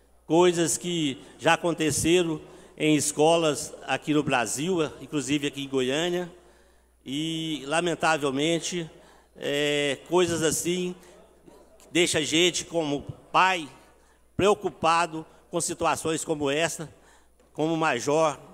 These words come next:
me disse ali, como experiente que é na área, na área da, da justiça, da segurança, que qualquer colégio, né, qualquer,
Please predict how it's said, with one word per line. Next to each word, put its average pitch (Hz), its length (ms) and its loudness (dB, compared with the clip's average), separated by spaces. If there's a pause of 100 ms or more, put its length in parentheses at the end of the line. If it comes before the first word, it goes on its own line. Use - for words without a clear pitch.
(160)
me 147 140 -4
disse 143 380 -4
ali, 139 340 -6 (380)
como 143 120 -4
experiente 147 600 -2
que 127 120 -4
é 139 60 -2
na 139 100 -4
área, 131 380 -4 (400)
na 127 120 -8
área 135 360 -4
da, 135 140 -16
da 135 260 -10
justiça, 147 560 -6
da 139 140 -2
segurança, 147 760 -4 (380)
que 170 480 -6 (500)
qualquer 175 340 -2
colégio, 151 760 0
né, 151 120 -4
qualquer, 156 540 -6